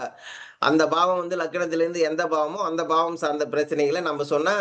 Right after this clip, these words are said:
சரியாவே இருக்கும். அடுத்த, அதுக்கப்புறம் அதுல இருக்கிற கிரகங்கள், அதாவது அது பாக்குற கிரகங்கள், சேர்ந்த கிரகங்களை வச்சு பலன் மாறுபடும். இது போல நம்ம காலபுருஷ தத்துவ அடிப்படையிலயும் அந்த, அதுல உள்ள நட்சத்திரங்களையும் வச்சு நாம வந்து, ஆ, பலனை நிர்ணயிக்கலாம். அதனால காலபுருஷ தத்துவத்தை எப்பயுமே ஞாபகம் வச்சுங்க.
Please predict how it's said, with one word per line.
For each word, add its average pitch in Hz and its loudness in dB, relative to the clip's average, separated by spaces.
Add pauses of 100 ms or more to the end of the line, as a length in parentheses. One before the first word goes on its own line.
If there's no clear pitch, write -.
(240)
சரியாவே 156 4
இருக்கும். 123 -2
அடுத்த, 185 8
அதுக்கப்புறம் 175 -4
அதுல 170 2
இருக்கிற 165 -2
கிரகங்கள், 160 0
அதாவது 151 0
அது 143 -2
பாக்குற 151 0
கிரகங்கள், 143 0
சேர்ந்த 151 0
கிரகங்களை 139 0
வச்சு 147 0
பலன் 165 2
மாறுபடும். 143 -2 (640)
இது 151 2
போல 196 4
நம்ம 180 -2
காலபுருஷ 170 -2
தத்துவ 156 2
அடிப்படையிலயும் 151 -2
அந்த, 151 -2
அதுல 151 0
உள்ள 160 -2
நட்சத்திரங்களையும் 156 0
வச்சு 139 -4
நாம 147 0
வந்து, 143 -2 (540)
ஆ, 127 4
பலனை 160 2
நிர்ணயிக்கலாம். 135 -4
அதனால 135 2
காலபுருஷ 156 0
தத்துவத்தை 147 2
எப்பயுமே 156 2
ஞாபகம் 151 -2
வச்சுங்க. 143 -2